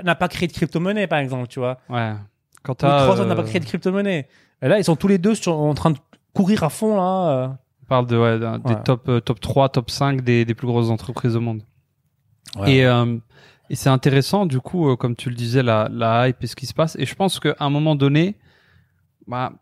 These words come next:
Speaker 2: l'intelligence artificielle se sera fondue dans tout, en fait. Tu vois, et les gens s'en rendront même plus compte. Comme on disait, l'exemple du restaurant et tout, pour eux, ce sera, bah oui, c'est, c'est un menu interactif.
Speaker 1: Ah non, mais c'est sûr,
Speaker 2: T'auras
Speaker 1: ouais.
Speaker 2: plus les mots intelligence artificielle.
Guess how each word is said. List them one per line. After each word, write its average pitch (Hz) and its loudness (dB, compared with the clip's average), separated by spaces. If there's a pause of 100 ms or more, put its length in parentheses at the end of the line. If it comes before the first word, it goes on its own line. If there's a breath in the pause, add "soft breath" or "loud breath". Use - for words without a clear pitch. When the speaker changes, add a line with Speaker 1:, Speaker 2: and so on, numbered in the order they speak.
(420)
Speaker 2:
l'intelligence 156 2
artificielle 165 -2
se 143 -2
sera 131 0
fondue 147 2
dans 131 0
tout, 151 -8
en 120 -6
fait. - -16 (380 soft breath)
Tu - -20
vois, 139 2
et - 2
les 131 4
gens 156 2
s'en - -4
rendront 123 -6
même 127 2
plus - -8
compte. 147 -4
Comme 135 0
on 135 2
disait, 131 2
l'exemple 131 2
du 123 0
restaurant 131 -2
et 127 0
tout, 165 0 (600 soft breath)
pour 143 2
eux, 165 2
ce 143 0
sera, 131 0
bah 123 2
oui, 190 0
c'est, 117 -4
c'est - -10
un 127 -2
menu 135 2
interactif. 139 0
Speaker 1:
Ah 156 2
non, 156 0
mais 127 -2
c'est 120 -4
sûr, 131 -8
Speaker 2:
T'auras 131 4
Speaker 1:
ouais. 143 -2
Speaker 2:
plus 214 0
les 180 4
mots 170 2
intelligence 156 0
artificielle. 139 -8